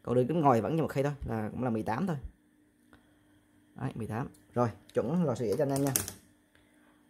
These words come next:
Đây, con này là trục, trục của nó, trục là trục cái kết này. Trục cái kết đây. Đó. Thấy chưa? Vừa cái trụ luôn. Đó, nó sẽ có một độ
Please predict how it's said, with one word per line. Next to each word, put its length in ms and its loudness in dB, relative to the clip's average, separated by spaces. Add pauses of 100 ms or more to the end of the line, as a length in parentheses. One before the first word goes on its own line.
(760)
Đây, 220 4
con 60 0
này 100 6
là 100 6
trục, 160 2 (120)
trục 140 0
của 60 -4
nó, 120 2
trục 180 0
là 60 -4
trục 140 -8
cái 120 -6
kết 240 -6
này. 80 -8 (400)
Trục 160 -6
cái 120 -4
kết 200 -2
đây. 100 -2 (1500)
Đó. 100 -6 (2000)
Thấy 160 0
chưa? 80 2 (240)
Vừa 120 4
cái 180 -2
trụ 140 6
luôn. 180 4 (680)
Đó, 220 0
nó 60 -6
sẽ 140 -4
có 100 -2
một 140 -2
độ 460 -4